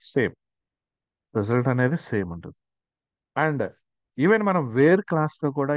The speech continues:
యూజ్ చేయొచ్చు ఈ హ్యావింగ్ క్లాస్‌ని. So చూడండి, select city, sum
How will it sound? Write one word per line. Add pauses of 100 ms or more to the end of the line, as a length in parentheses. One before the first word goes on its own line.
(100)
యూజ్ (100)
చేయొచ్చు (160)
ఈ (140)
హ్యావింగ్
క్లాస్‌ని. (1040)
So (120)
చూడండి, (540)
select
city, (220)
sum